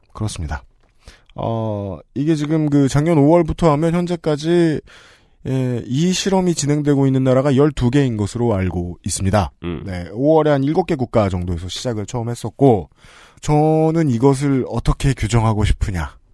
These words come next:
Speaker 1: 아... 현대 사상사의 변화의 이정표쯤 되겠다라고 생각합니다.
Speaker 2: 어떤 면에서요?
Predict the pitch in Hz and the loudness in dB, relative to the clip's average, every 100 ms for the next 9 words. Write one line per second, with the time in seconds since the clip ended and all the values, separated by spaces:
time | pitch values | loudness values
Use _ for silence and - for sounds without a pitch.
0 | - - 71 71 69 - - - - _ | -20 -18 -16 -14 -16 -18 -20 -20 -20 _
1 | _ _ _ - - _ _ - - 208 | _ _ _ -20 -20 _ _ -6 -2 -2
2 | 220 214 202 - 135 165 208 208 190 160 | 2 2 2 0 0 0 -4 -2 0 0
3 | 139 - 190 131 170 165 127 120 139 165 | 0 0 2 2 4 2 2 0 2 2
4 | 143 135 131 95 87 - 71 _ _ _ | 2 -2 -4 -4 -6 -10 -14 _ _ _
5 | _ _ _ _ _ 98 98 95 87 65 | _ _ _ _ _ -8 -6 -4 -6 -8
6 | - - _ - 107 101 85 73 71 80 | -14 -20 _ -8 -6 -4 -6 -8 -10 -12